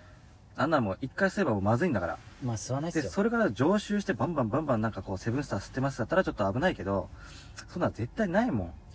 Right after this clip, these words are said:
Speaker 2: や、そう、だからあの時親父にも「お前なんか変だな」って、まあね、親父昔怖かったっすから。で、
Speaker 1: あ、そうだ。
Speaker 2: めっちゃ、もうその、もう普通に殴られたりしたんで。
Speaker 1: 怖っ。
Speaker 2: いや、もう昔の親父そうじゃないですか。
Speaker 1: いや、いや、
Speaker 2: ワオ。で、僕怖くて、
Speaker 1: うん。
Speaker 2: やっぱ言えないじゃないですか。
Speaker 1: うん。
Speaker 2: で、ずっと部屋に引きこもってて、
Speaker 1: うん。
Speaker 2: で、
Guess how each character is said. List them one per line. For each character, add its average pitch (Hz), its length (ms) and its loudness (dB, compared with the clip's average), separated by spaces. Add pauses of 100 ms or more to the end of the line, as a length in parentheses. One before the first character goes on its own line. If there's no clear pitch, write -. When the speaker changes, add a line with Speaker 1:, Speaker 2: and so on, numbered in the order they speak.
(260)
Speaker 2:
や、 104 60 -8
そ 117 120 -4
う、 110 40 -4
だ 147 80 2
か 135 80 4
ら 117 120 4
あ 143 80 0
の 170 60 -2
時 170 200 -2
親 139 220 6
父 151 120 -2
に 160 80 -2
も 123 100 0
「お 110 60 0
前 127 140 0
な 135 80 0
ん - 20 -6
か 117 80 -4
変 143 180 -2
だ 110 80 2
な」 101 80 0
っ 95 60 -2
て、 107 240 -6
ま 160 180 0
あ 170 40 -4
ね、 170 140 -2 (300)
親 143 180 4
父 139 440 0
昔 135 220 0
怖 120 140 6
か 123 60 0
っ - 60 -6
た - 80 -10
っ - 20 -10
す - 80 -14
か - 60 -12
ら。 - 80 -18 (260)
で、 113 220 -6
Speaker 1:
あ、 - 80 -10
そ 131 80 0
う 117 80 -2
だ。 - 100 -12
Speaker 2:
め 123 160 0
っ 117 100 -4
ち - 120 0
ゃ、 - 80 0
も 147 80 -2
う 127 40 -2
そ 127 120 -4
の、 117 60 -2
も 127 160 -6
う - 20 -2
普 - 60 -10
通 147 80 -6
に 131 60 0
殴 127 120 0
ら 123 60 2
れ 113 60 0
た - 60 -4
り - 80 -10
し - 40 -16
た - 60 -16
ん - 60 -16
で。 - 100 -16 (200)
Speaker 1:
怖 98 260 -6
っ。 - 40 -8 (480)
Speaker 2:
い - 20 -6
や、 113 60 -2
も 120 80 -6
う 135 60 -4
昔 156 200 -2
の 165 80 -2
親 151 80 -2
父 - 60 -8
そ 143 60 -6
う - 20 -8
じ 110 60 -4
ゃ - 20 -4
な - 20 -6
い - 0 -
で 85 60 -8
す - 60 -14
か。 - 60 -16 (640)
Speaker 1:
い 101 40 -6
や、 92 60 -8
い - 20 -6
や、 98 380 -6
Speaker 2:
ワ - 60 -8
オ。 98 100 -4 (460)
で、 135 120 2
僕 135 220 -6
怖 160 200 6
く - 100 -10
て、 113 140 0
Speaker 1:
う 107 40 4
ん。 - 20 2
Speaker 2:
や 95 100 -2
っ 104 40 -4
ぱ 117 60 0
言 147 180 0
え 240 40 0
な 262 100 0
い - 40 0
じ - 40 -2
ゃ - 40 0
な 90 60 -4
い - 20 -8
で 87 40 -10
す - 60 -16
か。 107 80 -10
Speaker 1:
う 98 40 -6
ん。 90 200 -8
Speaker 2:
で、 123 80 -8
ず 135 100 -6
っ - 40 -6
と 160 100 0
部 156 80 -4
屋 156 80 0
に 135 60 0
引 107 80 -6
き - 40 -16
こ 117 100 -4
も 110 100 -2
っ - 20 -10
て - 100 -14
て、 101 240 -4
Speaker 1:
う 117 60 -8
ん。 101 120 -4
Speaker 2:
で、 90 60 -10